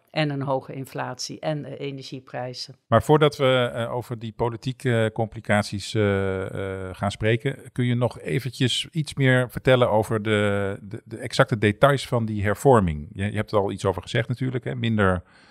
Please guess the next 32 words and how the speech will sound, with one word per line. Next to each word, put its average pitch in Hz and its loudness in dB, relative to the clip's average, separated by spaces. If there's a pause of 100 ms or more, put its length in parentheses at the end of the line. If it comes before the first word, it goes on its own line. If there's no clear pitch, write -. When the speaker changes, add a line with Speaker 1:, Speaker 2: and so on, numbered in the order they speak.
Speaker 2:
of 101 -2
meer 123 10
persoonlijk, 110 4
eh, 98 0
gericht. 120 -2 (360)
Eh, - -4
w-, 64 -8
wat 123 0
zijn 139 4
nog 131 -2
andere 139 0
grote 87 2
veranderingen? 80 -6
Speaker 1:
De 160 -8
grootste 269 4
verandering 226 -4
is 202 -8
dat, 185 0 (100)
eh, 175 0 (400)
in 175 -2
het 160 -4
nieuwe 226 4 (240)
pensioenstelsel 190 0
krijgt 170 -2 (800)
iedereen, 196 4 (260)
jong 208 4
en 185 -4
oud, 185 0
krijgt 175 0
een 151 -6
eigen 202 0
pensioenpotje. 127 -8